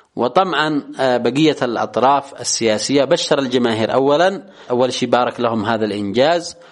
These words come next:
وبشرهم باتفاق بين كل المكونات السياسية في خطوة حضارية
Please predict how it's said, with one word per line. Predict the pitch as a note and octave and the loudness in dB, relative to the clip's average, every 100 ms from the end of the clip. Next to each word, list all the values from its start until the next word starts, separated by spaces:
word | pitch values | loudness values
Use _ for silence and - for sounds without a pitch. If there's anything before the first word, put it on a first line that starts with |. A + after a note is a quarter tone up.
| - _ _ | -20 _ _
وبشرهم | A2 A#2 - D#3+ D3 C#3 | -2 -2 2 2 0 -2
باتفاق | A#2+ A#2 A#2 D3+ D3+ A#2 - | -6 -8 -4 0 0 0 -4
بين | B2+ C#3 A#2 | -2 0 -2
كل | - C#3+ | -2 0
المكونات | A#2+ A2+ D#3 B2+ A2+ A2+ | 0 0 0 0 -2 -2
السياسية | A2 - A#2 B2 | -2 0 0 0
في | A2 | -2
خطوة | A2+ D3+ B2 | -2 -2 0
حضارية | A2+ B2+ A#2+ B2 D#3 F#3 | -2 -2 0 2 2 2